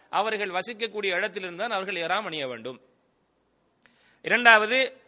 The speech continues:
சூரியன் மறையும் வரை அரபாவில் தங்கியிருப்பது. முதல்ல சொன்னோம், அரபாவில் தரிக்கிற வாஜிப், அஹ், க-, ருக்குன் என்று சொன்னோம். இப்ப நாங்க, அஹ், சூரியன் மறையும் வரைக்கும் என்ன செய்யணும்? அரபாவில் தங்கியிருக்கணும். அதுக்கு முதல்ல வெளியாக கூடாது.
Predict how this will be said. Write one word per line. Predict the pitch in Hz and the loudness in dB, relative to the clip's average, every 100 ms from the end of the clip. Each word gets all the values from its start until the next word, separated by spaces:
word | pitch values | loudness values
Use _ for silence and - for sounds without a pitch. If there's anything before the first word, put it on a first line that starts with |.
| _ | _
சூரியன் | - 220 254 254 240 | -14 -8 -4 0 0
மறையும் | 196 196 240 226 | 0 0 0 0
வரை | 202 220 262 | 0 2 2
அரபாவில் | 190 196 208 196 214 | 2 0 2 0 0
தங்கியிருப்பது. | - 185 180 131 110 - | -4 -6 -6 -8 -14 -14
முதல்ல | 143 208 208 202 | -8 -6 -6 -8
சொன்னோம், | 226 233 - | -8 -10 -12
அரபாவில் | 147 185 202 196 180 | -4 -4 -2 -2 -2
தரிக்கிற | 185 214 208 208 | -4 -4 -2 -2
வாஜிப், | 180 180 170 165 | -2 -2 -6 -8
அஹ், | 147 147 | -6 -2
க-, | 160 147 139 | -2 -2 -4
ருக்குன் | 156 - 247 | -8 -8 -6
என்று | 208 165 | -6 -10
சொன்னோம். | 139 104 _ _ _ | -14 -16 _ _ _
இப்ப | - 175 196 196 185 156 - - - | -10 0 2 4 2 -2 -10 -14 -4
நாங்க, | 180 185 165 | -2 -2 -4
அஹ், | 147 139 131 123 117 | -2 -4 -6 -6 -10
சூரியன் | 117 196 254 269 240 190 120 139 | -12 -10 -2 0 0 -2 -10 -12
மறையும் | 139 170 254 269 | -4 2 2 4
வரைக்கும் | 247 233 240 247 | 4 4 2 -2
என்ன | 226 220 | -4 -4
செய்யணும்? | 214 196 127 - _ _ _ _ _ _ _ - | -4 -4 -8 -16 _ _ _ _ _ _ _ -4
அரபாவில் | 185 226 214 208 226 | -2 0 0 -2 -4
தங்கியிருக்கணும். | 202 202 190 160 | -6 -6 -8 -8
அதுக்கு | 151 175 | -8 -8
முதல்ல | 196 247 | -4 -2
வெளியாக | 233 208 208 175 | -2 0 0 0
கூடாது. | 147 104 | -6 -12